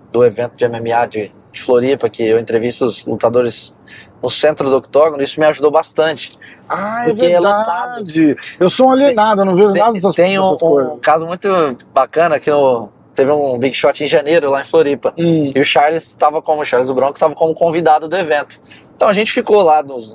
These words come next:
Speaker 1: dois, três dias junto, lá na casa, saiu pra jantar e tal. Aí no dia do evento eu ficava, enquanto as lutas rolam, eu entrava assim que acaba os lutadores, vem, eu entro no octógono, subo, entrevisto o cara e saio. A gente tinha feito um desse um ano passado que ainda tava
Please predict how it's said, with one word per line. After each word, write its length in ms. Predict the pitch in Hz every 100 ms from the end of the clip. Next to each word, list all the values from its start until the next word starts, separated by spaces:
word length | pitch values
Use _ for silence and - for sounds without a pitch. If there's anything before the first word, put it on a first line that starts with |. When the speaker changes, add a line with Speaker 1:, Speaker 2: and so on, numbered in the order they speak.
| 110
Speaker 1:
dois, 240 | 104 143 143
três 240 | 139 131
dias 180 | 113 139
junto, 300 | 127 160 139
lá 100 | 123
na 100 | 147
casa, 500 | - 160 165 165 117
saiu 280 | - 127 123
pra 120 | 143
jantar 380 | 143 175 - 147
e 20 |
tal. 160 | - 131 - - -
Aí 140 | 165
no 100 | 175
dia 200 | 151 214
do 80 | 180
evento 460 | 156 117 190 185 151
eu 80 |
ficava, 500 | 139 - - 131 123
enquanto 300 | 127 143 139
as 100 | 123
lutas 300 | 117 113 110
rolam, 340 | - 165 151 104
eu 120 | 127
entrava 360 | 147 147 147 160
assim 180 | - 175
que 60 |
acaba 300 | 165 156 147
os 100 | 139
lutadores, 680 | 131 131 135 127 151 147 117
vem, 260 | 110 139 190 -
eu 120 | 202
entro 300 | 185 180 175
no 100 | 175
octógono, 440 | 165 170 170 180
subo, 420 | 180 - 175 180 180 - - -
entrevisto 520 | - 185 143 160 156 160
o 60 |
cara 360 | - 147 175 185 _ _ _ -
e 100 | -
saio. 380 | 170 - 143 113 - _ _ _ - - - _
A 80 | -
gente 160 | 165 202
tinha 100 | 220
feito 300 | 214 196 185
um 60 |
desse 300 | 165 165 -
um 80 | 160
ano 120 | 151
passado 540 | - 127 - 160 175 143
que 80 | 147
ainda 220 | 147 160
tava 400 | 156 151 196